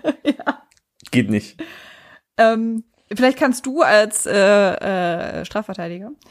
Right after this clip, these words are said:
Speaker 1: ähm, mal einordnen, also weil ich, äh, tatsächlich habe keine Ahnung, wie viel dreißig, zwanzig bis dreißig Gramm sind, so vom Gefühl her. Ist das viel? Ist das wenig?
Speaker 2: Ja, also die, die, das, das ist die Frage. Ist es nämlich zwanzig bis dreißig Gramm, ähm,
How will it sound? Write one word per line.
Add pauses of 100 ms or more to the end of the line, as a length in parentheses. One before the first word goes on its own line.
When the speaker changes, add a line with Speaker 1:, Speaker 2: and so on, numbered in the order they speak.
(440)
Speaker 1:
ähm, (580)
mal
einordnen, (320)
also
weil
ich,
äh,
tatsächlich
habe
keine
Ahnung, (240)
wie
viel
dreißig,
zwanzig
bis
dreißig
Gramm
sind,
so
vom
Gefühl
her.
Ist
das
viel?
Ist
das
wenig?
Speaker 2:
Ja,
also
die, (480)
die,
das,
das
ist
die
Frage.
Ist
es
nämlich
zwanzig
bis
dreißig
Gramm,
ähm,